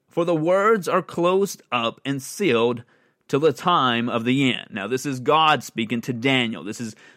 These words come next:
the last chapter. This is, uh, you know, Daniel's finishing up, and, you know, several times Daniel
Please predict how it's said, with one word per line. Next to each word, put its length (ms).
the 100
last 360
chapter. 640
This 200
is, 180
uh, 340
you 120
know, 180
Daniel's 580
finishing 440
up, 340
and, 260
you 100
know, 100
several 340
times 480
Daniel 440